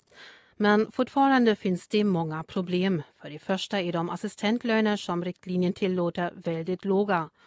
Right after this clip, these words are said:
sju euro per timme i bruttolön.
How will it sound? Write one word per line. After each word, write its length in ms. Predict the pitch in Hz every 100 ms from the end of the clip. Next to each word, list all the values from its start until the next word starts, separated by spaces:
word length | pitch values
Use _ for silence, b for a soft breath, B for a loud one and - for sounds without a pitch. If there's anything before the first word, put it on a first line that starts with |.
| b
sju 300 | - 233 226
euro 340 | 220 247 247
per 140 | 214 190
timme 400 | - 175 170 156
i 120 | - 190
bruttolön. 680 | 180 180 202 175 151 147